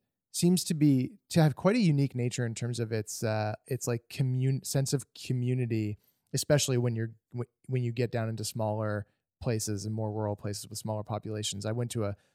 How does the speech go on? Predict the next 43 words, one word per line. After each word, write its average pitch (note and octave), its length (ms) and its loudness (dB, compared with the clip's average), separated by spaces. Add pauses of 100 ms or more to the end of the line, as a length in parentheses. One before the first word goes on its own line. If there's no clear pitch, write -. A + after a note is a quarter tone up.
(160)
place A#2+ 160 0
called, A2 280 0
a, A#2 100 -4 (100)
a, A#2 180 -4 (120)
a A#2+ 80 -4
town A#2+ 200 -2
called A2+ 220 -2
Whitburn. A#2 520 0 (880)
A C3 120 0
friend B2 200 0
of A#2+ 40 -2
mine A2+ 180 0
who A#2+ 80 2
I A2 80 2
played, A2 320 -4 (200)
uh, A#2 140 -2
junior C#3 300 2
hockey A2 260 0
with A2 280 -4
lived A#2+ 220 0
there. G#2 260 -2 (340)
We D3 60 6
went D#3+ 240 8
there, D3+ 240 8
went B2+ 240 2
to B2 60 0
his A#2+ 120 0
house. A2 540 -2
And A#2 80 -6
this A#2 60 -4
is G#2+ 100 -6
kind A#2 140 -2
of G#2 60 -4
like G#2+ 180 -4
a G2+ 200 -4 (220)
really B2 260 0
condensed G#2+ 480 -4
timeline G#2+ 460 -4
of F#2+ 60 -10
this G2+ 180 -8
night. G2+ 320 -6 (420)
Get C#3 200 2
there, C3+ 380 2